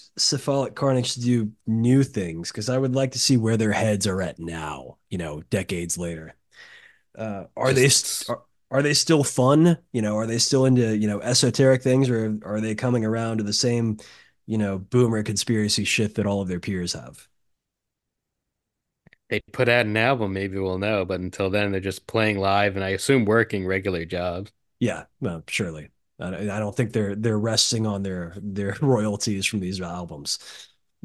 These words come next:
Speaker 2: Royalties. <laughs>
Speaker 1: Yeah, they're very funny. Uh, yeah, I, I, I like it. I like the idea. Um, you know, in my mind, I kind of see it as, uh,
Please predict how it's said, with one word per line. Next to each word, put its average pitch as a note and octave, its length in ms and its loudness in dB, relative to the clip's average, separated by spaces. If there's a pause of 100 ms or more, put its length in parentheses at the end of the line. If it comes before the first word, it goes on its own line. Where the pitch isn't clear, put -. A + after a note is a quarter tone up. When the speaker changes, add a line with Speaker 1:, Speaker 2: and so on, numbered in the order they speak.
(520)
Speaker 2:
Royalties. G2 840 0
<laughs> G3+ 60 4 (200)
Speaker 1:
Yeah, - 180 -16 (180)
they're G#2+ 120 -8
very F#2+ 180 -4
funny. D#2+ 320 -12 (1500)
Uh, F#2+ 520 -8
yeah, A#3+ 300 2 (120)
I, C#3 240 -2
I, F#3 140 4
I F#3+ 140 0
like D#3+ 260 4
it. - 220 -16
I B2+ 100 0
like D3 260 4
the C#3+ 180 4
idea. A#2 560 2 (140)
Um, G2 600 -6 (200)
you G#2+ 80 -2
know, G2 60 -2
in D3 220 4
my C#3+ 160 6
mind, B2 520 2
I A#2+ 120 -4
kind B2 240 0
of A2+ 80 0
see B2 260 2
it A2 60 0
as, G#2 240 -2
uh, F2+ 320 -4